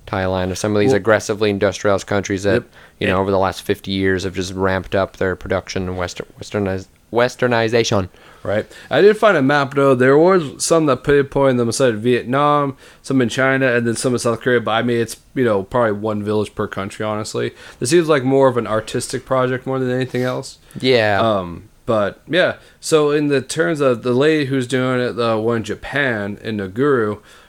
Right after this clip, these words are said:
Speaker 2: her name is, and I, I'm gonna butcher these Japanese names, but
Speaker 1: Butcher it.
Speaker 2: Tasuku-,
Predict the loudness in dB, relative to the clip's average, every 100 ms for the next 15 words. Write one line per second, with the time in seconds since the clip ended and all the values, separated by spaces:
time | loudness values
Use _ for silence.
0 | _ -2 0 2 2 2 0 0 -2 -4
1 | -6 -6 -6 -8 -6 -4 -2 -4 -4 -6
2 | -4 -4 -4 -4 -4 -4 -4 -8 -8 -6
3 | -6 -6 -8 -8 -8 -8 -12 -16 -4 -2
4 | 0 0 2 2 0 -2 -2